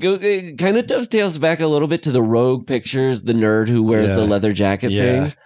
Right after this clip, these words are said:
Speaker 1: I was thinking about it this morning on the drive over here, Matt. I was thinking,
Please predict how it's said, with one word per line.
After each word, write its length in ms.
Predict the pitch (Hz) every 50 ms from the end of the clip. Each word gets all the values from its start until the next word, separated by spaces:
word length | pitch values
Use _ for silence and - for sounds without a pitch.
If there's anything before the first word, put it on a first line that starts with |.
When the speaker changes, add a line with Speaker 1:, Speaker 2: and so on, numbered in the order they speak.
| - - - - - - - _ _ _ -
Speaker 1:
I 400 | - 147 160 180 196 214 226 233
was 200 | 240 254 254 233
thinking 220 | - 226 220 214 202
about 160 | 190 190 175 156
it 20 | 151
this 160 | 170 160 -
morning 720 | 147 139 123 120 117 107 104 104 110 143 165 175 190 208 - _ _ - -
on 120 | - 123 120
the 80 | 120
drive 300 | 104 120 117 117 131 143 165
over 260 | 247 247 180 135 123
here, 160 | 117 117 107
Matt. 460 | 95 95 87 82 82 82 92 92 - _ _ _ - - - 104
I 180 | 120 123 127
was 320 | 127 117 135 139 147 151 151
thinking, 760 | - - 160 143 123 - - 101 95 92 92 92 98 98